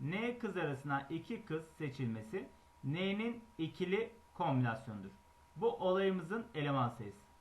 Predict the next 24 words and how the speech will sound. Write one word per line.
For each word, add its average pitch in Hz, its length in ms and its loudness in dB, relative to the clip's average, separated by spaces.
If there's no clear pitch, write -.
Bölü 208 500 0
aslında 160 360 2
yaptığımız 226 580 2
yani 151 240 2
örnek 196 420 -2
uzayımız 151 400 0
toplamda 220 560 4
en 220 400 2
kız 135 320 -2
dört 196 280 2
erkek 151 480 -2
N 180 180 0
artı 196 400 2
dört 190 320 8
kişi 185 300 -4
yapar. 131 440 0
N 220 220 2
artı 226 360 4
dört 233 240 4
kişi 190 300 -2
arasından 165 560 -2
iki 247 380 -8
kişi 233 300 -4
seçmektir. 165 640 -2